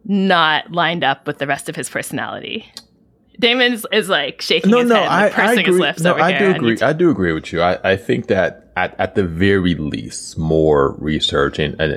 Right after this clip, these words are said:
Speaker 2: and, and extra vigilance is, is necessary. And I think it matters that, you know, I think, um, this was Asian American or Asian born woman,
Speaker 1: Mm-hmm.
Speaker 2: um, white man.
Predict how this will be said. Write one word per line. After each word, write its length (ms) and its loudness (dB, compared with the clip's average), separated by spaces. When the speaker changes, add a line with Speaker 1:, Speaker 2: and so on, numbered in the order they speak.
Speaker 2:
and, 200 -2
and 260 -6
extra 280 -2
vigilance 600 -8
is, 340 -4
is 160 -6
necessary. 500 0
And 100 2
I 60 2
think 220 0
it 80 0
matters 520 0
that, 220 2
you 80 -2
know, 80 -2
I 80 0
think, 280 -2
um, 580 0
this 180 -14
was 160 -16
Asian 260 -2
American 300 -2
or 340 -2
Asian 320 0
born 400 -2
woman, 280 2
Speaker 1:
Mm-hmm. 20 0
Speaker 2:
um, 400 0
white 320 -2
man. 400 -4